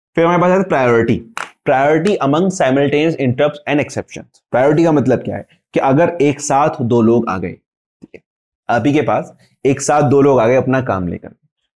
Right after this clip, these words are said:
तो फिर आप उसमें से किसको प्रायोरिटी देंगे? ठीक है, जिसकी प्रायोरिटी आपके नजदीक हाई होगी, ऑब्वियस सी बात है,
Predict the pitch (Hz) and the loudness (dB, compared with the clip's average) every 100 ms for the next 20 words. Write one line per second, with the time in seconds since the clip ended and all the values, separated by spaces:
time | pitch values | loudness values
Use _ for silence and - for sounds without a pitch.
0 | - 151 135 202 139 160 190 - 165 139 | -2 0 0 0 0 0 -2 -4 -4 0
1 | 180 202 190 - 202 190 143 123 131 120 | 0 0 -2 -4 -4 0 2 2 2 0
2 | 90 85 - _ - - - _ _ 120 | -4 -8 -16 _ -16 -16 -18 _ _ -4
3 | 143 180 165 147 156 160 123 - 120 101 | -2 0 2 2 2 2 0 0 0 0
4 | 92 110 156 175 180 160 156 _ _ _ | 0 -2 0 0 0 -2 -8 _ _ _
5 | - 123 151 156 147 - | -2 -2 -2 -2 -4 -6